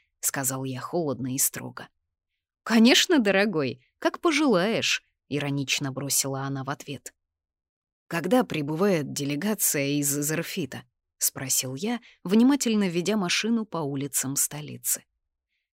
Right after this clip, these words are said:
«Послезавтра, но с ними проблем быть не должно. Я знакома с тем, кого назначили послом». В её голосе звучали нотки самодовольства. «И что же тебя связывает с Арманом Граниди?»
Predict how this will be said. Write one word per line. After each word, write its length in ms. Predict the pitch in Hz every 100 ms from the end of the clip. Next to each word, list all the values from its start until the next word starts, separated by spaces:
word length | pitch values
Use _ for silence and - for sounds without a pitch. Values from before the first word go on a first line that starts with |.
| _
«Послезавтра, 760 | 320 - 285 214 196 - - - _ _ -
но 140 | 180
с 120 | 170 190
ними 200 | 196 175
проблем 480 | 143 147 156 170
быть 180 | 151 135
не 120 | 151
должно. 600 | 143 147 165 165 156 127 - _ _ _ _
Я 200 | - 170
знакома 460 | 170 170 160 180 156
с 100 | 143
тем, 240 | - 196
кого 220 | 156 139 147
назначили 560 | 143 147 156 - 156
послом». 640 | 156 165 - - 269 135 - _ _ _ -
В 80 | 139
её 320 | 147 139 135
голосе 500 | 131 135 147 - 190
звучали 520 | 190 208 - 208 214
нотки 380 | 208 131 - 120
самодовольства. 960 | - 135 139 143 151 120 - - - - _ _ _ _ _ _ _ -
«И 120 | 165
что 260 | - -
же 140 | 269 254
тебя 280 | 254 208 202
связывает 760 | - 247 262 202 151 139 127
с 140 | - 147
Арманом 540 | 156 180 180 143 135
Граниди?» 680 | 135 143 170 196 147 131